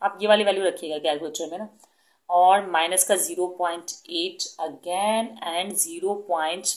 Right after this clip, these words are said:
five again, ठीक है। अब आपको पता है कि वन एटी जो होता है ना sine,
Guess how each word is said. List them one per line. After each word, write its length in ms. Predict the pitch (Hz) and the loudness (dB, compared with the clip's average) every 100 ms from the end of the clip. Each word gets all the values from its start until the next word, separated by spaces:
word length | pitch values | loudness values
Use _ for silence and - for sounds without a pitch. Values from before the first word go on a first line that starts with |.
| - | -2
five 480 | 160 143 151 233 - - - - | 0 2 0 -2 -8 -12 -16 -10
again, 460 | 165 147 156 131 127 - _ _ _ _ _ _ - | -10 -6 -6 -4 -6 -14 _ _ _ _ _ _ -4
ठीक 240 | 220 220 | -2 0
है। 60 | 277 - _ _ _ - 220 | -2 -4 _ _ _ -2 6
अब 120 | 247 | 6
आपको 180 | - 269 | 6 4
पता 240 | 240 254 | 6 6
है 60 | 247 | 6
कि 200 | 277 285 - - - _ _ 185 | 4 6 8 6 2 _ _ -8
वन 300 | 170 226 277 | 4 6 6
एटी 220 | 269 269 | 0 0
जो 120 | 277 | 0
होता 180 | 262 233 | 2 4
है 60 | |
ना 100 | 233 285 | 4 4
sine, 360 | - 190 175 | 4 4 -2